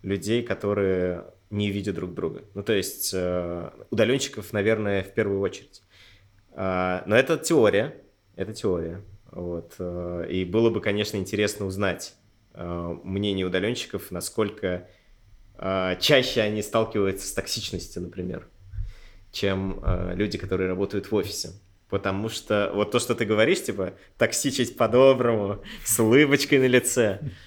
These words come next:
ну, это, наверное, можно сказать так, если ты видишь эту улыбочку, а если это всё происходит в чатике, и, э,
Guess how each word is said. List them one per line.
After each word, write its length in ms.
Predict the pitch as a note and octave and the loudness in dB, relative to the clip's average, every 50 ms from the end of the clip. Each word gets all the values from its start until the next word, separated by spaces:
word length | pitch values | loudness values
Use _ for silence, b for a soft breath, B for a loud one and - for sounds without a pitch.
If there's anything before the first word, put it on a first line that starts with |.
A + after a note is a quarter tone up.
| B B B - | B B B -2
ну, 520 | G#2 A2 B2 C3 C3 C3 C3 B2+ B2+ B2+ | 2 4 6 6 6 6 6 6 6 4
это, 400 | - - B2 B2 - D3+ D3 C#3+ | 4 4 4 4 6 6 6 6
наверное, 640 | C#3 D3 D3 D3 D#3+ D#3 D3 D#3 D#3 D3+ D3+ D3 C#3+ | 8 8 8 8 8 6 6 6 6 8 8 8 6
можно 480 | C#3+ D3+ G3 A#3 A3 F#3 D#3 C#3 C#3 | 6 6 6 6 6 6 6 4 2
сказать 500 | C3 - - - B2+ A2+ C3 A#2+ - - | 2 2 4 4 4 6 6 4 4 2
так, 360 | - D3 E3 F#3 D3+ - - C#3+ | 2 4 4 4 2 0 0 2
если 260 | C3 A#2+ - - A#2+ | 2 2 2 0 -4
ты 140 | - C#3+ C3+ | -2 -2 -2
видишь 320 | - A3 F#3+ D3+ - - | 0 2 2 2 2 2
эту 180 | A2+ - - A2+ A2 | -2 -4 -2 -2 0
улыбочку, 680 | A2+ A#2 A2 G2 F#2+ F2 - - - G2 F#2+ F#2 E2+ - | 2 2 2 2 2 -2 -2 -4 -2 -2 -2 -2 -2 -4
а 120 | C#2+ F2 F#2+ | -4 -2 0
если 360 | G2 G#2+ A#2 - - B2 A#2+ | 2 2 0 0 0 2 2
это 460 | A#2+ A#2+ G#2 E2+ A2+ A2+ - - A#2 | 4 4 4 2 0 0 0 -2 -6
всё 300 | - - - - B2 A#2 | -6 -4 -4 0 0 0
происходит 460 | A#2 A#2 A2+ A2+ - - C3 B2 A2 | 0 0 -2 -2 0 0 0 0 0
в 100 | - - | -2 -4
чатике, 680 | - - B2 C#3+ - - A#2+ - - A#2 G#2+ G2+ G2 - b b b b b b b b b b - | -2 -2 0 0 -2 -4 -10 -6 -2 -2 -2 -2 -2 -6 b b b b b b b b b b -18
и, 720 | - - - F#2 F#2 F#2 F#2 F#2 F#2 F#2 F#2 F#2 F#2 F2+ F2+ | -12 -6 -4 -2 -2 0 0 0 0 0 0 0 0 -2 -2
э, 840 | F2+ F2+ F2+ C#2 G#1+ C2+ C#2 B1+ A#1+ B1 A#1+ - - A1 A1+ A#1+ - | -2 -2 -4 -6 -6 -8 -8 -10 -10 -12 -12 -12 -14 -14 -14 -16 -16